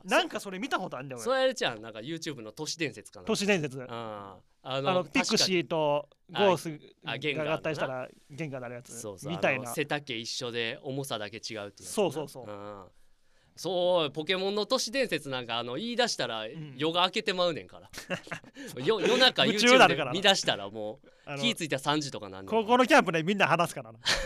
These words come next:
Speaker 1: <laughs> 夜通し。
Speaker 2: あれ知ってる？
Speaker 1: <laughs> あれ知ってる？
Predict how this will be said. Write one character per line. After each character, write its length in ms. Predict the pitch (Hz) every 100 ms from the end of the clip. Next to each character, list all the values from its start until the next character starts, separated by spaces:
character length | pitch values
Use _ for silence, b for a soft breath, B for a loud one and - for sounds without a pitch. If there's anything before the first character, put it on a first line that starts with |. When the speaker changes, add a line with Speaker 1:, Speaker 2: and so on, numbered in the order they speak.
| 220
Speaker 1:
<laughs> 360 | - - 659 494
夜 160 | 220 214
通 220 | 214 202
し。 80 | -
Speaker 2:
あ 80 |
れ 100 | 131
知 80 | 131
っ 60 | -
て 160 | -
る？ 80 | 131
Speaker 1:
<laughs> 560 | 127 131 381 381 - - -
あ 40 |
れ 60 | -
知 60 | -
っ 20 |
て 80 | -
る？ 140 | 170